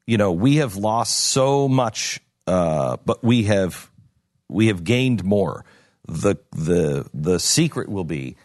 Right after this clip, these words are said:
can we grow as human beings, uh, and regain our,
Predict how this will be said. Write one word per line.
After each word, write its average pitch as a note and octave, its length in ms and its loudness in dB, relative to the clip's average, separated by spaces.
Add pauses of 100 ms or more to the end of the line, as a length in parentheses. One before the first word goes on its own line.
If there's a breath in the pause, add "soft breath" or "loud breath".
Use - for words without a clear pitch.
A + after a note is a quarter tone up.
(460 soft breath)
can C#3+ 480 2
we A2 360 2
grow A2 520 2
as G2+ 300 0
human F#2+ 360 2
beings, D2+ 680 0 (880)
uh, D#2+ 260 0 (100)
and G2+ 280 2
regain A2 600 2
our, D2 560 -2